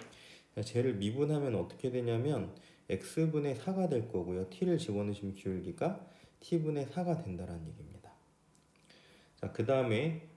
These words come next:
Y는 X제곱 마이너스, 아, X 마이너스 일 제곱 플러스 일의 그래프를 미분을, 함수를 미분을 하시면요.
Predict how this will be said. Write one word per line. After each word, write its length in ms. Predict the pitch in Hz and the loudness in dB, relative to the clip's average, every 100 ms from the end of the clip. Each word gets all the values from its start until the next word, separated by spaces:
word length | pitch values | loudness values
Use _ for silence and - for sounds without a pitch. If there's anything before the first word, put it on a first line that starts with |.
| - | -2
Y는 540 | 98 101 131 147 139 | 4 4 4 2 2
X제곱 500 | 98 - 156 147 147 | 0 0 0 2 2
마이너스, 960 | 135 104 98 107 113 113 - 120 123 113 | 2 4 4 4 2 0 -2 -4 -4 -4
아, 180 | 107 92 | -6 -4
X 240 | 98 - 139 | -4 0 0
마이너스 440 | 127 127 123 110 | 2 2 0 0
일 120 | 143 | 0
제곱 220 | 131 120 | 2 0
플러스 360 | 117 160 160 160 | 0 2 2 2
일의 220 | 139 113 | -2 -2
그래프를 580 | - 110 110 - - 101 | -2 -2 -2 -4 -4 -4
미분을, 480 | 90 95 101 110 110 | -2 -2 0 0 0
함수를 380 | 135 160 151 98 | 0 2 2 0
미분을 360 | 92 95 98 | -2 -2 0
하시면요. 640 | 104 127 113 98 92 127 | 0 -2 -2 -2 0 -2